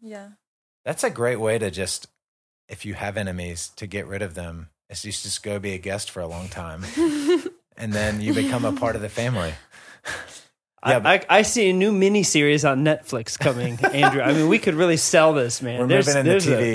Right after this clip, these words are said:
Speaker 2: T V based on this one idea.
Speaker 3: Actually, that's a great idea.
Speaker 2: No, that's really cool. Um,
Speaker 3: I
Speaker 2: yeah.
Speaker 3: really like my idea. I'm gonna start thinking about that. <laughs>
Speaker 2: <laughs>
Speaker 3: Work on my treatment.
Speaker 2: Huh. So,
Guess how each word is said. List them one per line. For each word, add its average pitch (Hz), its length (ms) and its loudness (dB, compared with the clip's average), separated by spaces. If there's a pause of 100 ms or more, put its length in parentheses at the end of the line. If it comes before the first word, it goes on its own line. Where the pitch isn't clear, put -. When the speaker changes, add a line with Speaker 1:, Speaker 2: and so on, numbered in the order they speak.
(160)
Speaker 2:
T - 0 -
V 85 60 -10 (120)
based 104 260 -2
on 104 120 -2
this 101 160 -4
one 101 180 -4
idea. 95 500 -2 (760)
Speaker 3:
Actually, 127 320 -4
that's - 160 -12
a 127 40 -10
great 147 320 -8
idea. - 480 -10
Speaker 2:
No, 95 160 -2
that's 101 220 -4
really 98 220 -6
cool. 87 320 -14 (200)
Um, 87 500 -10 (1400)
Speaker 3:
I 175 100 -4
Speaker 2:
yeah. 135 120 -2
Speaker 3:
really 139 140 -2
like 135 220 -6
my 117 100 -8
idea. 107 400 -14
I'm 135 140 -8 (180)
gonna 123 160 -10
start - 260 -16
thinking 131 300 -18
about 131 260 -16
that. 139 1200 -2
<laughs> - 0 -
Speaker 2:
<laughs> - 40 -20
Speaker 3:
Work 135 200 -8
on 139 120 -4
my 123 200 -12 (800)
treatment. 123 320 -16 (500)
Speaker 2:
Huh. 98 260 -8 (300)
So, 139 540 0